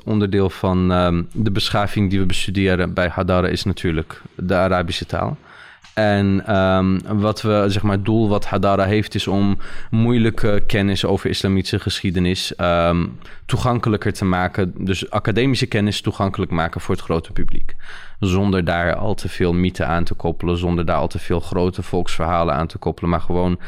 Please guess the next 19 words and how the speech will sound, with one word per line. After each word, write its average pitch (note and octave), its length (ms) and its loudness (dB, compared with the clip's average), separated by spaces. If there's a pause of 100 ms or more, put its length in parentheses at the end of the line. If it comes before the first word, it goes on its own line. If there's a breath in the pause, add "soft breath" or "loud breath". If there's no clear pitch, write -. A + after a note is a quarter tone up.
(160 loud breath)
de - 80 -4
acade-, F#2+ 380 -2 (120)
de F2 80 -2
academische A2 480 0
studies F#2 360 -2
die F#2+ 120 0
zijn G#2+ 240 0
gedaan A#2 380 0 (440 loud breath)
en A2 120 0
het G#2 100 0
academische F#2+ 500 0
onderzoek G2 320 0
wat F#2 140 0
we G2 60 2
zelf F#2+ 320 0
doen, G#2+ 180 0
om F#2+ 180 2
dat, - 340 0 (420 soft breath)
ehm, F2 440 0